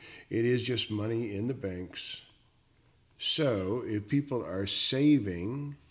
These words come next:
uh, more, supply, more money going into the banks. So the supply of loanable funds would increase. This would drive down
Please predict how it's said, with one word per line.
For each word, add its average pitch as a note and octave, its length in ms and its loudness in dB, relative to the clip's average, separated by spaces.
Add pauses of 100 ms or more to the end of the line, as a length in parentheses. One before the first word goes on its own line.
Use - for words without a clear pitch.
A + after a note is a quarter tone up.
(1300)
uh, G2 240 0
more, G#2 720 0 (1120)
supply, F#2+ 600 -4
more G2 340 -2
money G#2 300 0
going G2 320 -2
into G#2+ 240 -2
the G#2 80 -2
banks. - 500 -8 (140)
So F2 160 -6
the F2+ 100 -4
supply F#2+ 380 -4
of F#2+ 100 -4
loanable F#2 380 -4
funds G2 340 -6
would G2 240 -4
increase. G#2+ 800 -6 (480)
This G2 240 -8
would E2+ 180 -4
drive F2 720 -6
down F2 560 -4